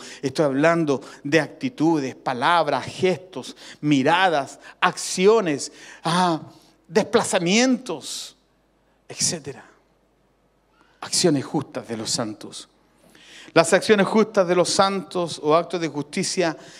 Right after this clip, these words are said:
provienen de la justicia de Dios. Son actos de fe inspirados en nuestra confianza y dependencia de Dios. Me voy a saltar la última porque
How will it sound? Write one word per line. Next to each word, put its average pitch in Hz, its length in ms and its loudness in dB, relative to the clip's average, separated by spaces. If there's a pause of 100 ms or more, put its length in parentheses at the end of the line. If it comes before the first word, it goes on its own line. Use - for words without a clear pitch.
(160)
provienen 180 420 2
de 175 100 0
la 165 80 2
justicia 165 540 -6
de 143 140 0
Dios. 147 300 -4
Son 170 180 -2
actos 185 300 -4
de 151 80 -4
fe - 680 -6
inspirados 185 800 0
en 165 100 -4
nuestra 170 300 -2
confianza 185 680 -2
y 190 60 0
dependencia 139 880 -2 (760)
de 135 200 -2
Dios. 135 680 -6 (2250)
Me 143 120 -4
voy 151 100 2
a 139 60 -2
saltar 135 420 -6
la 131 140 -8
última 131 360 -10
porque 117 480 -14